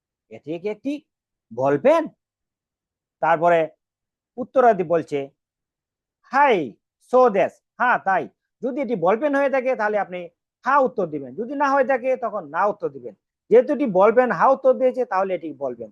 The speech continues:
তাহলে কি হলো? হাই মানে হ্যাঁ,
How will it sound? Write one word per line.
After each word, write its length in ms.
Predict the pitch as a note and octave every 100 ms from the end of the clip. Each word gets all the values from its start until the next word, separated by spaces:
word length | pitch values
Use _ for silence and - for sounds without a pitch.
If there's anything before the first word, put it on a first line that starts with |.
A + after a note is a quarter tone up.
| G3+
তাহলে 180 | C4 B3+
কি 60 | C4 C4
হলো? 160 | C#4 C#4+ - _ _ _ _ _ _ _ _ _ -
হাই 260 | D4+ D#4+ A3+ C#3 G#2+ C3
মানে 180 | G3 C#4+ - _ _ _
হ্যাঁ, 380 | - D#3 G#3+ G3